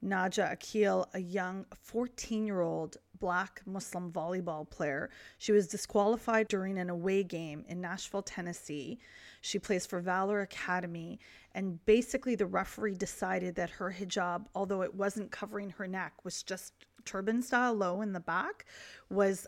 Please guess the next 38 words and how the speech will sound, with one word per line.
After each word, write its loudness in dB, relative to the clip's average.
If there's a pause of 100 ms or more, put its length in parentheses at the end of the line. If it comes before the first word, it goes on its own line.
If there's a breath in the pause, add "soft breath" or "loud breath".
against 0
the -6
rules 0 (460 loud breath)
of 0
the 2
T -2
S -4
S -2
A 0
A, 0
which 2
adheres -2
to -4
the -2
high, 2
National -4
High -4
Schools -8
Athletic -6
Association -6
rules. -6 (380 loud breath)
So 4
she -4
cried, 4
she -4
was -6
humiliated, 0
she -8
was -8
taken 0
off -4
the -2
court, -2 (360 loud breath)
and 2
what 6
ended 4
up 0
happening -2